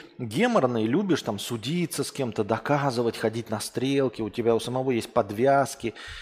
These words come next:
тебе вообще все это нужно, то, может быть, и стоит. Я бы никогда такой говор-, то есть у меня даже если будет видос какой-то, но привязанный ко мне. То есть, если я где-то с улицы сниму какую-то драку,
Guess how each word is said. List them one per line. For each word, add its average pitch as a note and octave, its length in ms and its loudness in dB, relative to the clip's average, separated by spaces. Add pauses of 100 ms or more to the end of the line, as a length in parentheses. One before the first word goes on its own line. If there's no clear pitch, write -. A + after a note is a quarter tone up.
(100)
тебе A#2+ 160 2
вообще B2 320 0
все - 240 -2
это G#2+ 180 -2
нужно, A#2 500 -4
то, - 160 -6
может E3 320 -4
быть, G#2 220 -4
и G2+ 40 -2
стоит. G2 380 -8
Я C3+ 120 -4
бы A#2+ 40 -6
никогда G#2+ 300 2
такой F#2 240 -6
говор-, F#2+ 160 -6 (240)
то C#3 80 0
есть - 120 0 (520)
у B2+ 60 -2
меня F3+ 180 4
даже E3 220 2
если E3 200 2
будет D3+ 280 -2
видос C3+ 500 0 (320)
какой-то, A2+ 540 2 (1300)
но B2 160 2
привязанный A2+ 540 4
ко G#2+ 120 0
мне. G2 140 -6
То A#2+ 60 -4
есть, A2 120 -4
если C3+ 220 0
я D3+ 120 4
где-то A#2+ 320 2
с - 140 -6
улицы D#3+ 340 -2
сниму C3 300 -4
какую-то A2 380 -4
драку, E3+ 440 0